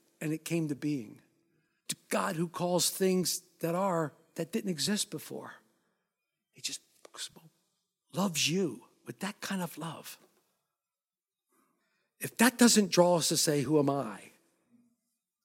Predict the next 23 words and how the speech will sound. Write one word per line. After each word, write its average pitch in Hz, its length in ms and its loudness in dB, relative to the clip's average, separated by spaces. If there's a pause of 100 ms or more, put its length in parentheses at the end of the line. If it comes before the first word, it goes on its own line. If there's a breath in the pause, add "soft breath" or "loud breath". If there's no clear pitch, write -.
(100)
I - 100 -8
don't 147 160 -8
know 135 100 -6
what 147 220 -8
will. 160 220 -8 (1300)
I 131 60 -4
love 139 260 0 (600)
the 147 140 6
opening 139 340 6
of 123 120 -4
Casting 139 420 0
Crowns' 135 340 2
song, 143 420 0 (640)
"Who 170 240 4
am 143 100 4
I 143 280 2
that 120 180 -2
the 131 80 0
Lord 135 220 2
of 131 100 2
all 131 140 2
the 127 140 2
earth 117 360 -2